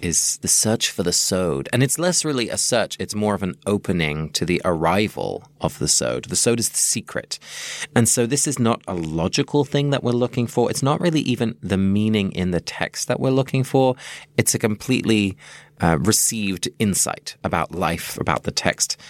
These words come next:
that comes to us. So I'll read the sentence one more time, and perhaps a sod will arrive, and perhaps it won't.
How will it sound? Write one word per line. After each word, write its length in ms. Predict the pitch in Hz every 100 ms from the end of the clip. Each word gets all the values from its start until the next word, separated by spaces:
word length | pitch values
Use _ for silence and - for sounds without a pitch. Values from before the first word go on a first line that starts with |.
| - _
that 160 | - -
comes 280 | 82 76 -
to 100 | 69
us. 160 | -
So 120 | 95
I'll 160 | 87 104
read 280 | 110 123 -
the 60 |
sentence 440 | - 120 107 110 -
one 140 | 92
more 100 | 87
time, 400 | 82 85 80 78 - - - - _
and 240 | 101 98 - _ _
perhaps 380 | 95 113 107 -
a 60 | 101
sod 280 | - 104 101
will 160 | 95
arrive, 400 | 92 101 - - -
and 100 | 131
perhaps 380 | 127 139 143 -
it 100 | 135
won't. 360 | 143 143 -